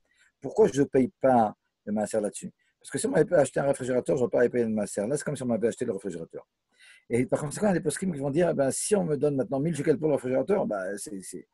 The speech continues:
c'est de l'argent, c'est pas un tiers de réfrigérateur. Et donc, on devra là-dessus payer le maaser. Malgré tout, euh, la plupart des poskim ne pensent pas comme ça.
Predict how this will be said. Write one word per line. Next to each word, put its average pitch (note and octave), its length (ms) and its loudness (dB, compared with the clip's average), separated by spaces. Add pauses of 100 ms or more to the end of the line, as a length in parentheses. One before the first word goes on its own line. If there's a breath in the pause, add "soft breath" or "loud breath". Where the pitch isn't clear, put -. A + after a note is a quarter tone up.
(220 soft breath)
c'est - 120 -10
de - 40 -4
l'argent, C3+ 320 2
c'est G2 140 -6
pas D3 200 0
un A2 440 -2
tiers C3+ 200 -2
de A2 60 -2
réfrigérateur. F#2+ 560 -6 (420 soft breath)
Et A#2 80 -2
donc, C3+ 360 -2 (180)
on A#2+ 300 0
devra A#2 320 2
là-dessus A#2+ 360 0
payer A2 200 0
le G#2 60 0
maaser. G#2 420 -2 (280 loud breath)
Malgré D#3+ 340 4
tout, D#3+ 380 0 (460)
euh, B2 720 2
la A2+ 100 2
plupart B2+ 180 2
des A#2+ 100 2
poskim A2 280 -2
ne G2+ 60 -2
pensent F#2+ 220 -8
pas F#2 120 -8
comme E2 140 -12
ça. - 140 -20